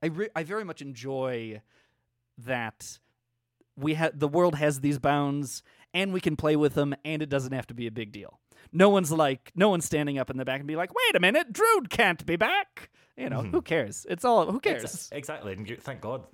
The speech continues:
Speaker 2: that she comes back, 'cause sh-, sh-, it's definitely Jake fucking Block.
Speaker 1: Yeah.
Speaker 2: Um, but yeah, I, it is. Like, I think it's,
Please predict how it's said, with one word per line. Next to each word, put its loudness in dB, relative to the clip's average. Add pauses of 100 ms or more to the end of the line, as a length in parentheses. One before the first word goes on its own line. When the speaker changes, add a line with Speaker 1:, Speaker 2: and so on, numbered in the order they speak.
Speaker 2:
that -16
she -20
comes -14
back, -14
'cause -18
sh-, -20
sh-, -20
it's -20
definitely -18 (100)
Jake -20
fucking -16
Block. -10
Speaker 1:
Yeah. -2 (260)
Speaker 2:
Um, -12 (400)
but -8
yeah, -10
I, -10
it -8
is. -14
Like, -8
I -8
think -14
it's, -14